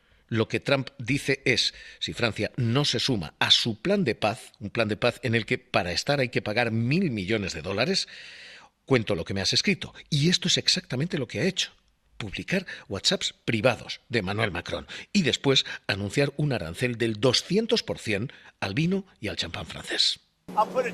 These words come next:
Speaker 2: two hundred percent tariff on his wines and champagnes, and he'll join. But he doesn't have to join. If he, if he said that, you're probably giving it to me a little bit differently. But if he actually did say that, but as you know, he's gonna be out of office in a few months.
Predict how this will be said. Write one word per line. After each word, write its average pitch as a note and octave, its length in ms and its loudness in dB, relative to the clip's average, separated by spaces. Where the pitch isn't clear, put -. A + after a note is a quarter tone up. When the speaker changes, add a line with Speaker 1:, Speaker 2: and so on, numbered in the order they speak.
Speaker 2:
two C4 140 -2
hundred B3 260 0
percent A#3+ 380 -2
tariff B3 380 8
on A#3+ 120 -4
his A3 140 -6
wines B3 460 4
and A#3+ 140 -6
champagnes, A#3 920 -2
and G#3+ 100 -4
he'll A#3+ 260 0
join. G3 280 -2
But A#3+ 160 4
he D4 60 -4
doesn't C#4 340 2
have G3 240 4
to F#3 60 -8
join. F3+ 220 -4
If G3+ 100 -6
he, G#3 180 -6
if G#3+ 140 -8
he G3 80 -8
said C#4+ 320 6
that, G#3 240 0
you're G3+ 160 -4
probably B3 460 2
giving A3 300 -6
it - 180 -6
to A3 80 -6
me G#3+ 120 -4
a A3+ 80 2
little B3+ 220 -2
bit - 240 -6
differently. B3+ 560 -2
But G#3 140 0
if A#3+ 120 -4
he A#3+ 100 -2
actually B3+ 400 4
did - 260 -2
say C4+ 200 0
that, G3+ 220 -2
but A#3+ 140 0
as B3 180 4
you B3+ 80 -2
know, B3+ 220 4
he's - 180 -2
gonna A#3+ 160 -2
be A#3 180 0
out A#3 120 8
of A3+ 100 -2
office A3 460 2
in G#3 80 -6
a F3+ 60 -8
few F#3 200 -8
months. F3+ 80 -10